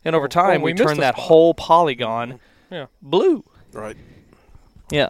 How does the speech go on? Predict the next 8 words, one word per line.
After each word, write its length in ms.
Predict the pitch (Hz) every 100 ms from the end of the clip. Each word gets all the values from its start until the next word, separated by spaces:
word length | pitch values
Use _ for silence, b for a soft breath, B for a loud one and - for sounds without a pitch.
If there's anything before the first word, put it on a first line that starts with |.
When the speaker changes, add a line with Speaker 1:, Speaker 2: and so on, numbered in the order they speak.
| -
Speaker 2:
And, 180 | 156 160
and 140 | 156
we've 160 | 151 143
addressed 480 | 135 143 139 127 143
every 320 | 131 135 -
acre, 560 | 131 131 135 127 123 b b b b -
um, 460 | 135 131 123 123 123
strategically 960 | - 180 208 185 156 - 139 131 131